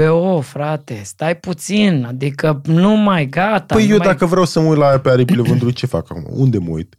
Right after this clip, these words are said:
Speaker 1: Da, nu, nu mai
Speaker 2: Zi-,
Speaker 1: găsești, mă,
Speaker 2: zi-mi,
Speaker 1: că nu mai
Speaker 2: zi-mi
Speaker 1: găsești.
Speaker 2: unde mă uit? Eu fix acum vreau să mă uit la Pe aripile vântului.
Speaker 1: Bă, știi ce ar fi?
Speaker 2: Păi acum i-au pus un mesaj la, păi, dar eu vreau să-l văd original, fără mesajul ăla de la început.
Speaker 1: Iată încă
Speaker 2: Stai
Speaker 1: o idee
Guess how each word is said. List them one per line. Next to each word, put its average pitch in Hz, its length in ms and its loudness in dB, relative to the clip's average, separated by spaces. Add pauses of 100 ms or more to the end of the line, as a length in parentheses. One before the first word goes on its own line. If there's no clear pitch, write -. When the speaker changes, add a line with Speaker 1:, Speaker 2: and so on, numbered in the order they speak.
Speaker 1:
Da, 190 260 0
nu, 208 180 2
nu 277 240 4
mai 285 140 4
Speaker 2:
Zi-, 262 60 -6
Speaker 1:
găsești, 247 440 -2
mă, 180 60 -2
Speaker 2:
zi-mi, 311 120 0
Speaker 1:
că 302 40 2
nu 175 120 -2
mai 185 120 -2
Speaker 2:
zi-mi 277 120 0
Speaker 1:
găsești. 196 360 -6 (300)
Speaker 2:
unde 285 280 2
mă 294 140 2
uit? 240 200 0 (100)
Eu 156 340 2
fix 190 220 -4
acum 175 280 -4
vreau 185 140 -4
să - 120 -8
mă 175 60 -2
uit 160 100 -2
la 165 140 -2
Pe 156 120 -2
aripile 151 320 -2
vântului. 143 380 -2
Speaker 1:
Bă, 247 120 -2
știi - 180 -10
ce 233 120 -2
ar 226 60 0
fi? - 100 -12
Speaker 2:
Păi 117 100 2
acum 107 220 2
i-au 135 160 4
pus 143 180 -4
un 143 80 2
mesaj 139 320 2
la, 107 100 0 (180)
păi, 101 180 0
dar 113 180 0
eu 104 100 4
vreau 98 200 0
să-l 104 180 -2
văd 107 220 0
original, 113 420 0
fără 131 260 -2
mesajul 117 460 -2
ăla 92 80 0
de 87 80 -6
la 90 60 -2
început. 147 200 -2
Speaker 1:
Iată 214 260 0
încă 220 260 -2
Speaker 2:
Stai 190 40 0
Speaker 1:
o 196 100 -4 (100)
idee 143 720 -4